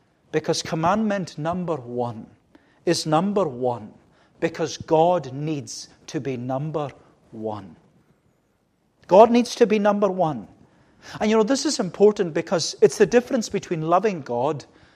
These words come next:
and living for God. Loving God and living for God. We can all say that we love God.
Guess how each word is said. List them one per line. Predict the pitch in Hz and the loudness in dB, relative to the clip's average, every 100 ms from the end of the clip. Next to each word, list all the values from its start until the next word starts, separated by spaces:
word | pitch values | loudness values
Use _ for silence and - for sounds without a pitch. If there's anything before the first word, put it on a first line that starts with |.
| _ _ _ _ _ _ _ _ | _ _ _ _ _ _ _ _
and | 160 156 | -6 -2
living | 165 175 165 | -2 -2 -6
for | - 127 | -8 -10
God. | - 120 101 101 _ _ _ _ _ _ _ _ _ _ _ _ - | -6 -8 -8 -18 _ _ _ _ _ _ _ _ _ _ _ _ 2
Loving | 185 214 254 | 4 4 2
God | 180 147 | 0 0
and | 185 180 | 0 0
living | 190 190 | -2 -4
for | 170 | -4
God. | 147 139 | 0 2
We | 165 | 2
can | 220 | 4
all | 214 269 | 6 6
say | - 214 | 4 2
that | 196 | 2
we | 180 170 | 0 2
love | 170 180 147 | 2 2 0
God. | 143 113 107 - | -2 -2 -6 -14